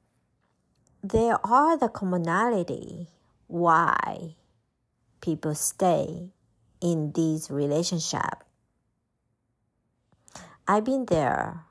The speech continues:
so I understand what you guys are going through deeply.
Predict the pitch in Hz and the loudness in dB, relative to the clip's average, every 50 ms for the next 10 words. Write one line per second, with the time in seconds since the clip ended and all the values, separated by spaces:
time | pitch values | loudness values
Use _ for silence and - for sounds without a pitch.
0 | _ _ _ _ - - - - 170 160 156 156 151 - - - - 202 226 240 | _ _ _ _ -16 -12 -6 -2 0 2 2 2 2 0 0 0 0 0 2 0
1 | 233 220 202 190 - - - 180 170 165 160 160 156 147 147 156 170 165 160 156 | -2 -4 -4 -6 -6 -2 -2 -2 -2 0 -2 -2 -2 -4 -4 -6 -6 -4 -2 -2
2 | 143 147 147 - 135 135 - - - 151 170 170 - - - - - - - - | -4 -2 -4 -6 -8 -8 -6 -8 -8 -6 -8 -10 -8 -8 -8 -8 -8 -12 -14 -16
3 | _ _ _ _ _ _ _ _ _ _ _ _ _ _ _ _ _ _ - _ | _ _ _ _ _ _ _ _ _ _ _ _ _ _ _ _ _ _ -20 _
4 | - - 180 180 175 - - - - - - 175 170 165 | -4 -2 -2 -2 -2 -6 -10 -10 -10 -12 -12 -12 -14 -14